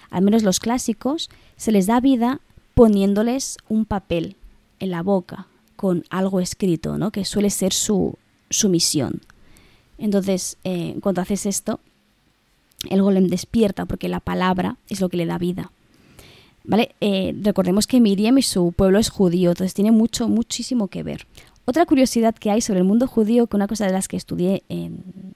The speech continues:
cuando estudié el mundo medieval, es-, estudié también algo muy, de forma muy superficial,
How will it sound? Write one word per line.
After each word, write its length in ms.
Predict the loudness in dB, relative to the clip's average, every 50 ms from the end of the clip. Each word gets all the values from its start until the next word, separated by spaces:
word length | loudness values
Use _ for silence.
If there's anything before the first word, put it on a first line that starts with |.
| _ _ _ _ _ -20 -20 _ _ -12 -4
cuando 200 | -2 0 0 0
estudié 360 | -2 -2 -2 0 2 2 2
el 80 | 2
mundo 300 | 2 0 0 0 0 0
medieval, 440 | 0 0 -2 -4 -4 -2 -2 -2 -2
es-, 140 | -2 -6 -10 _ _ -16
estudié 300 | -16 -12 -8 -6 -6 -4
también 380 | -2 0 0 0 0 -2 -4 -8 -12 _ _ _ -20 _ -10
algo 380 | -6 -6 -6 -4 -4 -6 -8 -6
muy, 160 | -6 -4 -2
de 80 | -2 -2
forma 140 | 0 0 -2
muy 80 | -2
superficial, 640 | -2 -2 -4 -6 -6 -6 -8 -8 -4 -4 -4 -4 -4